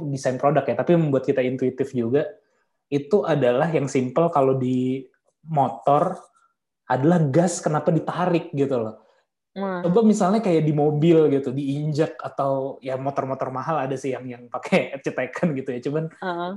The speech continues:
Speaker 1: cuman motor common gitu ya, motor umum itu kan begini gitu loh, enak banget gitu loh.
Speaker 2: Heeh.
Speaker 1: Coba bayangin misalnya lebih susah dari itu gitu, atau didorong nggak enak gitu loh. Jadi,
Speaker 2: Iya, benar-benar.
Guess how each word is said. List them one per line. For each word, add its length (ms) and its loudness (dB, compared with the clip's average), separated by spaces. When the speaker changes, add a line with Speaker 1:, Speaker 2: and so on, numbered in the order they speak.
Speaker 1:
cuman 200 -2
motor 360 -2
common 480 -2
gitu 160 -4
ya, 160 -2
motor 240 -6
umum 320 -4
itu 160 -2
kan 160 0
begini 560 4
gitu 240 2
loh, 40 -8
enak 280 -10
banget 340 0
gitu 220 -4
loh. 80 -2
Speaker 2:
Heeh. 240 -4
Speaker 1:
Coba 160 0
bayangin 400 4
misalnya 560 -4
lebih 240 -2
susah 240 -2
dari 320 -2
itu 320 0
gitu, 160 -6
atau 400 -4
didorong 720 4
nggak 160 0
enak 300 2
gitu 180 2
loh. 100 2
Jadi, 220 4
Speaker 2:
Iya, 160 -4
benar-benar. 580 -12